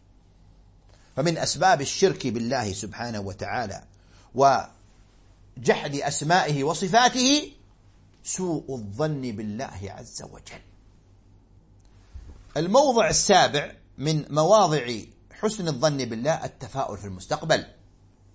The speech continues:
والظن بالله تعالى في مآلات الأمور،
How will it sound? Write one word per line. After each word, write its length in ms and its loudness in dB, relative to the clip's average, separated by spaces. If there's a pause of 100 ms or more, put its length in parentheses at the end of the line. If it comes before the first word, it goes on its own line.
(160)
والظن 460 2
بالله 440 -2
تعالى 560 0 (800)
في 180 -2
مآلات 520 -2
الأمور، 600 -6